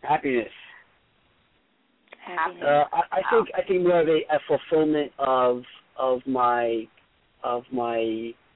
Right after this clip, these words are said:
Speaker 1: self-worth and what my, you know, where, where I should be.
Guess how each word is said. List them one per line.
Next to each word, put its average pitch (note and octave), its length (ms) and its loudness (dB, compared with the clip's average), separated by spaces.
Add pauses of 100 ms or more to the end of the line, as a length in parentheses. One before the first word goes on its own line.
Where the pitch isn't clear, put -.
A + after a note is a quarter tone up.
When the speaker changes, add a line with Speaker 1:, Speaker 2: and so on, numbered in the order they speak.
(240)
Speaker 1:
self-worth B2+ 560 2 (400)
and A#2 500 -8 (420)
what B2+ 220 -2
my, A2 440 -8 (580)
you B2+ 140 -6
know, A2 240 -8 (1040)
where, B2+ 340 2
where C3+ 180 2
I A#2+ 120 2 (120)
should A2+ 160 -8
be. G#2 360 -4